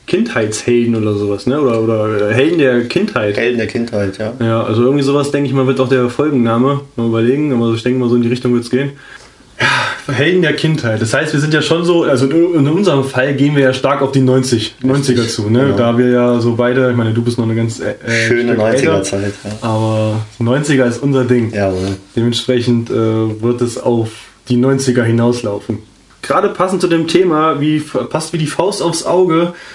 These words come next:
Speaker 1: Und zwar hat Capri Sun ein Comeback angekündigt, und zwar wieder Capri-Sonne mit Zitrone.
Speaker 2: Finde ich sehr gut.
Speaker 1: Ja, aber das ist auch nur eine kurze Sache.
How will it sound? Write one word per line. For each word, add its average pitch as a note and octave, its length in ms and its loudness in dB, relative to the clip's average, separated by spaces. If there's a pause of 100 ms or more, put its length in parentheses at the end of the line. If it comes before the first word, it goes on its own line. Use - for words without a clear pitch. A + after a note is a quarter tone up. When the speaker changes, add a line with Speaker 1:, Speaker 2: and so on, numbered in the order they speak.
(160)
Speaker 1:
Und C3+ 140 0
zwar C#3+ 520 0
hat C#3+ 300 -6
Capri - 520 -2
Sun F3+ 540 0 (100)
ein C3+ 100 0
Comeback C#3 440 -2
angekündigt, C3+ 680 -2
und C3 120 -2
zwar C#3 500 -4
wieder C3+ 520 0
Capri-Sonne A2+ 720 -4 (140)
mit B2 140 -4
Zitrone. C#3 460 0 (440)
Speaker 2:
Finde G2 240 -4
ich - 80 -12
sehr G#2 140 -2
gut. G2+ 320 -4 (160)
Speaker 1:
Ja, A2+ 280 -4 (200)
aber D3+ 540 0 (500)
das B2 220 -2
ist C3+ 180 -4
auch B2 240 -2
nur D3+ 400 -2
eine C3+ 800 0 (120)
kurze C3+ 600 0
Sache. B2 380 0